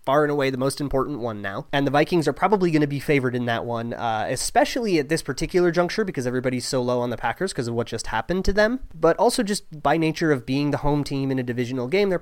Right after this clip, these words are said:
probably gonna be favored in that one. So that is gonna give the Vikings a bit of a leg up. Now, the Vikings have to play the Seahawks and the Chargers. Those teams, I, in my opinion, are at least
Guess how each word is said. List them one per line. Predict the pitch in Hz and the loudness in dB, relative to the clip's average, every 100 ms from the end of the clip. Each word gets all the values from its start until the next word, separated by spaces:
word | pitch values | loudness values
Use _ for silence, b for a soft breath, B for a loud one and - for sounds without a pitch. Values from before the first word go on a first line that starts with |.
| 170 | 0
probably | 175 160 | 2 2
gonna | 143 127 | 2 2
be | 120 | 0
favored | - 127 117 | 0 2 2
in | 110 101 | -2 -4
that | 90 | -8
one. | 87 82 | -8 -8
So | - 143 | -2 0
that | 127 123 151 202 170 | 0 2 2 4 2
is | 156 | -2
gonna | 151 147 | 0 0
give | 135 135 | 0 -2
the | |
Vikings | 117 120 - 123 | 0 -2 -2 -6
a | 110 | -4
bit | 117 | -6
of | 107 | -4
a | |
leg | 104 107 107 | -6 -6 0
up. | 180 - B B B | 0 0 B B B
Now, | 139 139 | 0 0
the | 131 | 4
Vikings | 139 143 147 - | 2 2 2 2
have | 131 | 2
to | 127 | 0
play | 131 113 | -4 -4
the | |
Seahawks | 107 147 127 135 123 - - | -4 -4 2 2 2 -2 -10
and | 120 | -10
the | 107 | -8
Chargers. | - 180 170 165 131 | -2 0 2 0 0
Those | 123 - | -4 -4
teams, | 135 123 117 | -6 -6 -4
I, | |
in | 113 120 | -4 -6
my | 117 127 | -4 -4
opinion, | 123 139 131 | -2 -2 0
are | 123 | 0
at | 113 | -2
least | 120 - | -6 -10